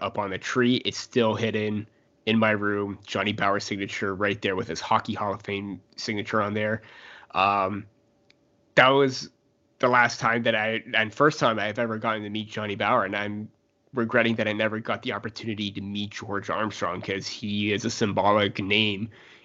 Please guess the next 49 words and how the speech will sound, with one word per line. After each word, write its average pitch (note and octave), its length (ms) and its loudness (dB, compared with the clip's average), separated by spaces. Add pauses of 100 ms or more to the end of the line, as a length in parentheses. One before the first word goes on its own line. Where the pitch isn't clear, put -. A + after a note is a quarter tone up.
(120)
in A2+ 200 2
the G#2+ 80 0
Leaf G2+ 260 -2
community G#2 480 2
right F2 240 -4
now. E2 340 -6 (480)
And G#2 720 -2 (560)
it's A#2 200 -2
tough. - 440 4
It, A2+ 260 -6
it's, A2+ 260 -4
it's A2+ 160 0
very B2 240 6
difficult. A2 440 0
And G2+ 100 0
again, A2 540 0 (880)
I A2 80 6
mean, A2+ 220 8
we A2 80 2
say B2 240 4
it A#2+ 80 6
all A2+ 100 4
the A2 80 -8
time A2+ 280 0
on A2+ 120 2
here. A2 400 -2
I F#2+ 60 -4
mean, G2+ 240 -4
there, G2+ 220 0
there's A2 300 0
really C3 200 4
nothing A#2 400 4
else A2+ 220 0
much G2+ 220 0
to F#2 60 -4
say. A#2 220 4
He A2 140 0
had A2 160 4
a - 20 4
great A2 240 0
career, G#2+ 400 2
and G#2 220 0
we G2+ 120 0
extend A2+ 300 2
our A2 80 4
condolences G#2 600 0
to G#2 80 2
his - 120 -2
family. G#2 540 2